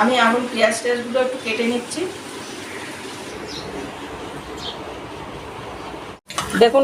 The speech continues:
ডালটা আমি এক ঘন্টার মতো ভিজিয়ে রেখেছি। এই ভিজিয়ে রাখা ডালটা সিদ্ধ হয়ে যায় খুব তাড়াতাড়ি।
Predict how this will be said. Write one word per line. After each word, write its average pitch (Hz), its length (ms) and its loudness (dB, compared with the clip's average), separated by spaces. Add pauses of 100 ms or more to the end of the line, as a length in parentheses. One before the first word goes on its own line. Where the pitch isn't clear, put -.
(100)
ডালটা 240 340 8 (100)
আমি 294 140 8 (800)
এক 208 160 6
ঘন্টার 262 360 6
মতো 269 140 2 (100)
ভিজিয়ে 262 320 8
রেখেছি। 277 280 6 (520)
এই 220 140 12
ভিজিয়ে 247 300 10 (100)
রাখা 262 160 8 (100)
ডালটা 233 380 8
সিদ্ধ 233 200 2 (120)
হয়ে 233 160 8
যায় 233 180 10
খুব - 180 -2
তাড়াতাড়ি। 160 400 6